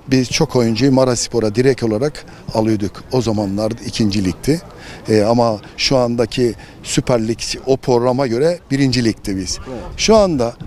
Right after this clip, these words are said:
Speaker 1: Osman Başkan'ın bütün planlaması bunun üzerine. Yani biz bu, şu andaki bu,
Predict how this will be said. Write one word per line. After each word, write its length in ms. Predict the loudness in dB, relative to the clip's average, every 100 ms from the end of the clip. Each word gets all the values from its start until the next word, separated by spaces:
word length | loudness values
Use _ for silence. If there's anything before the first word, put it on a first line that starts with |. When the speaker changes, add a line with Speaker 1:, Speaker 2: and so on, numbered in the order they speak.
| -4
Speaker 1:
Osman 380 | -4 0 0 2
Başkan'ın 460 | 0 0 0 0
bütün 220 | -2 0 0
planlaması 680 | 2 2 4 2 0 0
bunun 180 | 0 0
üzerine. 420 | 2 0 -2 -4 -6 -10 -8 -8 -8 -10 -2
Yani 300 | 2 2 2
biz 260 | 0 0 -4 -8
bu, 540 | -6 0 4 6 4 -2
şu 240 | -2 2
andaki 520 | 4 4 0 -2 0
bu, 280 | 2 2 0